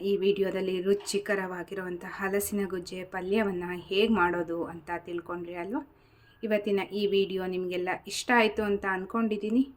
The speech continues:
ಈ ವಿಡಿಯೋ ನೋಡಿ ಲೈಕ್ ಮಾಡಿ, ನಿಮ್ಮ ಅನಿಸಿಕೆ ಅಭಿಪ್ರಾಯಗಳನ್ನು ಕಾಮೆಂಟ್ ಸೆಕ್ಷನ್ನಲ್ಲಿ ತಿಳಿಸಿ.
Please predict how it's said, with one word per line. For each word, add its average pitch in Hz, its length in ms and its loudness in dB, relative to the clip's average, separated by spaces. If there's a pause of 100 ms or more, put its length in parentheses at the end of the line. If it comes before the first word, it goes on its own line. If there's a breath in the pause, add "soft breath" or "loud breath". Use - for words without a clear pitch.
ಈ 190 100 -6
ವಿಡಿಯೋ 190 360 0
ನೋಡಿ 185 320 -6
ಲೈಕ್ 214 460 2
ಮಾಡಿ, 233 440 2
ನಿಮ್ಮ 190 220 -2 (120)
ಅನಿಸಿಕೆ 208 520 -2
ಅಭಿಪ್ರಾಯಗಳನ್ನು 190 1080 -2 (420 soft breath)
ಕಾಮೆಂಟ್ 254 360 10
ಸೆಕ್ಷನ್ನಲ್ಲಿ 185 640 -2
ತಿಳಿಸಿ. 180 520 -8